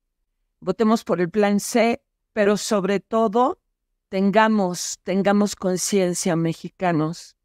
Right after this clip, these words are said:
que no podemos permitir que esto siga sucediendo. Plan C, por favor. Buenas noches, mi querido Toñito. Qué bueno que estás haciendo ejercicio. <laughs> Este, saludos, don David,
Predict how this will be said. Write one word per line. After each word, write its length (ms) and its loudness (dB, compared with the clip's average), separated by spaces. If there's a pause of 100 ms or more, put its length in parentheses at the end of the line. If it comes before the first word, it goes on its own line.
(540)
que 120 0
no 140 4
podemos 540 0
permitir 640 -2
que 120 -4
esto 200 -6
siga 300 -2
sucediendo. 800 -2 (220)
Plan 260 2
C, 240 0
por 220 -6
favor. 440 -8 (760)
Buenas 320 4
noches, 600 0 (360)
mi 180 0
querido 440 0
Toñito. 840 0
Qué 80 0
bueno 260 2
que 100 -4
estás 260 -2
haciendo 320 0
ejercicio. 720 -10 (220)
<laughs> 80 -14 (680)
Este, 960 0 (160)
saludos, 640 2
don 180 0
David, 380 0